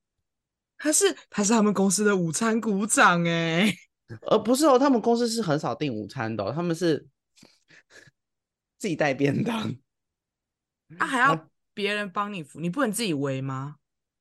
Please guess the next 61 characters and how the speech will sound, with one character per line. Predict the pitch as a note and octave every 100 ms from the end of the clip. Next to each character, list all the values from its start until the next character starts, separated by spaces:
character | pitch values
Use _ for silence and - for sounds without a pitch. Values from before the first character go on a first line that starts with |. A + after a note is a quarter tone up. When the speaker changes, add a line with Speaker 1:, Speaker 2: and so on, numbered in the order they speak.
| _ -
Speaker 2:
就 | C#4
是 | D#4+
他 | D4+
们 | C#4
好 | A3+ E3+
像 | F#3+ - _
不 | A#3+
知 | B3
道， | G3+
可 | C#3+
能 | D#3+ E3
就 | G#3+
想 | - C3
要 | D3+
十 | -
二 | D3
点， | E3+ C3
就 | E3
是 |
直 | D#3+ C#3
接 | D#3 D#3 -
坐 | F#3+
下 | E3+ D#3+
来 |
就 | D3
有 | C3+
热 | C#3+ D3+
热 | C#3
的 | B2 A#2 -
饭 | C3+ A#2
菜。 | - B2 G2 B2+ - - _ _ _ _ _ _ _ _ _ _ _ _ _ _ _ _
Speaker 1:
所 | F4+
以 | C#4+
是 | D4
最 | A#3+ D4
新， | C4 A#3+ F#3+
所 | G#3 C#4+
以 |
只 | -
有 | A#3+
菜 | F#3 B3 G#3+
鸟 | D#3+
要 | C#3
做 | E3 D#3
这 |
件 | D3+ C#3+
事 | D3
情。 | B2 - - - _
Speaker 2:
对。 | B2+ G2 A2+ _ _ _ _ _ _ _ _ _ _ -
Speaker 1:
那， | F4 D#4+ -
可 | -
是 | B3+
如 | E4+
果 | C4
菜 | C#4 C4
鸟 | E3+
不 | -
带 | F#3
便 | F3+ F3
当 | D3 C#3+
呢？ | C#3+ B2+